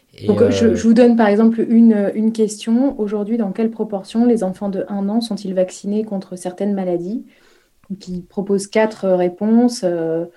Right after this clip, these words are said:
Speaker 2: ou trois réponses, vingt pour cent, cinquante pour cent ou quatre-vingts pour cent.
Speaker 1: Voilà, c'est ça, par exemple.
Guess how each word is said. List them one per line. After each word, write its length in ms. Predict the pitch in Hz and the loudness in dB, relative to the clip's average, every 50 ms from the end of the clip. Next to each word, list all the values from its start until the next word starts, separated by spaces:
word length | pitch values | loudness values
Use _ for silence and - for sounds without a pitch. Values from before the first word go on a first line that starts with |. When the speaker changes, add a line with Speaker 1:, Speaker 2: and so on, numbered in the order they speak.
| _ _ _ - | _ _ _ -16
Speaker 2:
ou 60 | 190 | -16
trois 240 | 190 - - 202 196 | -10 -4 -2 0 2
réponses, 480 | 190 180 175 - 208 220 233 226 - | 2 2 0 0 2 2 2 2 2
vingt 200 | 190 175 185 190 | 0 0 0 0
pour 220 | 185 - 190 - - | -2 -4 -10 -12 -8
cent, 220 | - 214 220 226 | -4 0 0 0
cinquante 340 | 226 226 196 180 180 180 175 | 0 0 -4 -4 -4 -4 -4
pour 160 | 175 170 170 | -4 -6 -8
cent 180 | - 208 208 208 | -6 -6 -4 -4
ou 40 | |
quatre-vingts 380 | 202 202 185 180 - 185 185 180 | -4 -4 -6 -6 -6 -6 -8 -8
pour 180 | 180 180 180 - | -8 -10 -14 -16
cent. 160 | - 151 - _ | -18 -18 -18 _
Speaker 1:
Voilà, 180 | - 101 104 98 | -8 -6 -6 -6
c'est 140 | 92 - 104 | -6 -8 -12
ça, 160 | - - 85 | -16 -16 -16
par 160 | - - 90 | -14 -12 -12
exemple. 260 | 90 90 87 85 - | -12 -12 -14 -16 -20